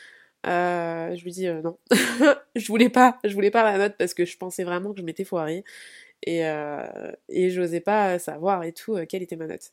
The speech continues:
Et elle m'a dit à ce moment-là, « Mais, euh, Kimberley, t'es sûre que tu veux pas, euh, savoir quelle est ta note parce que t'as, t'as vraiment une super note. » Et j'étais en mode, euh, « Ah bon ? » Elle me dit, « Oui, oui, euh, tu as eu dix-neuf sur vingt. » <laughs> Et là, j'étais en mode, je comprenais pas.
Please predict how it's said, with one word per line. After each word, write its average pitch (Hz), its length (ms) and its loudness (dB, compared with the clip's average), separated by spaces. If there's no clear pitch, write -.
Et 190 100 -8
elle - 460 -10
m'a 165 100 -8
dit 196 140 -2
à 233 60 4
ce 226 120 -6
moment-là, « 180 240 -6
Mais, 185 240 -6
euh, 160 160 -6
Kimberley, 170 440 -8
t'es 156 140 -14
sûre - 280 -10
que 247 80 -8
tu - 180 -14
veux 214 80 -4
pas, 262 280 -4
euh, 175 40 -8
savoir 214 320 0
quelle 190 140 0
est 170 60 -2
ta 175 100 0
note 370 160 -2
parce 175 160 -6
que - 80 -10
t'as, 156 400 -2
t'as 156 120 0
vraiment 160 200 -2
une 269 100 -2
super 233 400 0
note. » 214 320 2
Et 180 100 -8
j'étais 170 260 -6
en 175 120 -8
mode, 170 240 -4
euh, « 156 280 -6
Ah 165 120 -2
bon ? » 240 160 0
Elle 156 100 -20
me 156 40 -20
dit, « 151 200 -18
Oui, 339 120 2
oui, 277 160 0
euh, 170 220 -6
tu - 180 -12
as 180 60 -4
eu 220 120 -4
dix-neuf 220 440 -4
sur 190 220 -4
vingt. » 160 200 -6
<laughs> - 960 0
Et 240 100 4
là, 247 160 10
j'étais - 180 4
en 190 100 10
mode, 220 160 6
je - 100 -6
comprenais 226 500 10
pas. 285 300 10